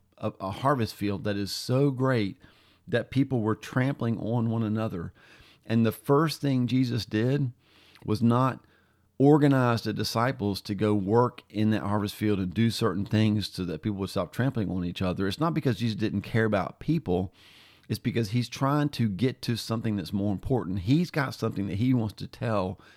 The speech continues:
and teach the leaders first. And so he begins to speak first to his disciples. Just picture this,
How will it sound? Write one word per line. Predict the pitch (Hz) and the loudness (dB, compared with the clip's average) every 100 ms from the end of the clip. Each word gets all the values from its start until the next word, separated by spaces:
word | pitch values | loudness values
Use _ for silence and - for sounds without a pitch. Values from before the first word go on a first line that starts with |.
| - | -10
and | 101 - | -10 -4
teach | - 117 90 - - - | 0 0 0 -8 -16 -10
the | - | -2
leaders | 104 107 131 185 180 107 98 110 113 - - _ _ _ _ | 0 4 6 6 6 4 4 2 -2 -6 -14 _ _ _ _
first. | - - 160 131 - - - _ _ _ _ _ _ | -20 -4 -2 -2 -6 -16 -18 _ _ _ _ _ _
And | - 113 | -4 0
so | 127 | 4
he | 131 | 6
begins | 160 156 156 - | 6 6 4 4
to | 120 | -2
speak | - 127 110 - _ _ _ | -2 -2 -2 -8 _ _ _
first | - - 151 135 - - | -12 2 4 4 2 0
to | 120 | 0
his | 117 | 0
disciples. | - 104 113 110 87 90 - | -2 -4 -2 -2 -6 -10 -8
Just | 135 - | -10 -6
picture | - 185 - 123 | -2 -2 0 0
this, | 107 - | 0 -2